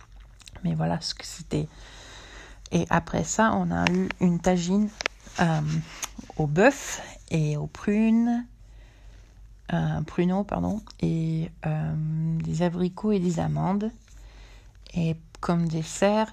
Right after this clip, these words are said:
il y avait des f-, des, des agrumes qui étaient coupés et parfumés à la cannelle avec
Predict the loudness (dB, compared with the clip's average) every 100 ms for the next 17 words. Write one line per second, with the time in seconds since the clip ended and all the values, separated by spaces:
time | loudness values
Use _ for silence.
0 | -2 0 2 0 0 -2 0 -2 -2 -2
1 | -10 -8 -6 -2 -2 -2 -2 -2 2 2
2 | 2 2 2 0 -2 -4 -4 -4 -4 -4
3 | 0 2 2 2 -2 -2 -2 -2 -2 -4
4 | -2 -2 0 0 -2 -8 -16 -20 -20 -20
5 | -20 -16 -4 -4 -2 -2 0 2 2 2
6 | 0 -2 -6 -16 -20 -20 -20 -18 -18 -18
7 | -20 -20 -6 -2 -2 -4 -4 -2 0 0
8 | -2 -6 -14 -14 -14 -16